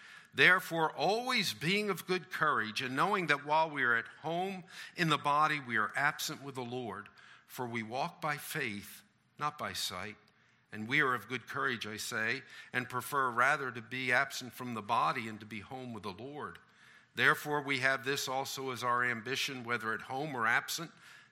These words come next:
to be pleasing to him. And why is that so? For we must all appear before the judgment seat of Christ, that each one may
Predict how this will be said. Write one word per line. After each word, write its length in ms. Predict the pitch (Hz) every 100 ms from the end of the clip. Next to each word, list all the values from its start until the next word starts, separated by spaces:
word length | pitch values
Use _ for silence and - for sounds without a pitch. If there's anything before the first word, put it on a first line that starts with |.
| -
to 80 | 117
be 160 | 117
pleasing 560 | 101 120 131 147 151 151
to 100 | 143
him. 340 | 143 160 107 85
And 180 | 92
why 180 | 95 107
is 200 | 113 123
that 220 | 120 120
so? 360 | - 131 139 202 - _ _ - - - _
For 180 | - 120
we 200 | 120 117
must 300 | 110 101 -
all 240 | 120 156
appear 400 | 156 - 139 113
before 340 | 104 107 120 107
the 100 | 107
judgment 500 | 113 113 120 123 113
seat 240 | - 120
of 180 | 123 -
Christ, 600 | - 95 95 - - - - - - - -
that 120 | 117
each 280 | 175 - 165
one 300 | 156 135 107
may 240 | 101